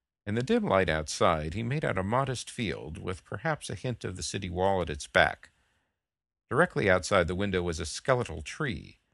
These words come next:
He closed his eyes and felt quickly around. The window didn't seem trapped, but Max didn't like the feel of the tree, or of the grounds for that matter. The window was constructed around wooden crosspieces set in an elliptical frame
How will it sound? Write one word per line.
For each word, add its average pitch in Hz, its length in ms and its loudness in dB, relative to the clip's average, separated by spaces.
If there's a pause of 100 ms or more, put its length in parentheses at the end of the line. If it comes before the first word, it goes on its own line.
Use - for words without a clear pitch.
(560)
He 101 60 -12
closed 220 400 0
his 151 160 -2
eyes 85 460 0
and 90 160 -4
felt - 300 -2
quickly 127 320 -4
around. 87 580 -2 (480)
The 110 80 -8
window 196 320 2
didn't 123 320 -2
seem 214 340 -2
trapped, 76 520 -4
but 104 160 -6
Max 165 300 -2
didn't 185 300 -4
like 156 200 0
the 131 60 -4
feel 139 280 -4
of 87 120 -6
the 85 100 -8
tree, 76 520 -6 (340)
or 123 140 0
of 85 100 2
the 71 80 -2
grounds 82 480 2
for 76 120 -2
that 90 260 2
matter. 55 360 -10 (960)
The 110 60 -2
window 175 360 2
was 104 220 0
constructed 113 600 -2
around 95 380 2
wooden 120 280 -4
crosspieces - 880 -2
set 110 260 -2
in 95 100 -4
an 90 160 -2
elliptical 90 560 -4
frame 73 560 -2